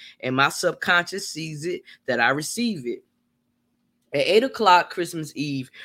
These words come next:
her fiance pr-, presented her with a bag exactly the same as the one she had looked at and mentally identified herself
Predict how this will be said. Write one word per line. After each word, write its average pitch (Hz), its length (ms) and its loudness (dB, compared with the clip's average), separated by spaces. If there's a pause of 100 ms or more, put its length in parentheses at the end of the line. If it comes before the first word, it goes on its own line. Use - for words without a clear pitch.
(140)
her 156 120 -4
fiance 151 580 0
pr-, - 220 -14 (800)
presented 160 460 -2
her 151 160 4
with 135 180 -2
a 123 60 -4
bag 147 360 2
exactly 139 520 -2
the 143 100 -8
same 131 520 -2 (260)
as 131 200 -4
the 123 80 -6
one 135 200 -2
she 139 200 -6
had 123 200 0
looked 160 300 -4
at 139 320 2 (260)
and 127 160 -6
mentally 156 440 -6
identified 135 760 -2
herself 135 560 -4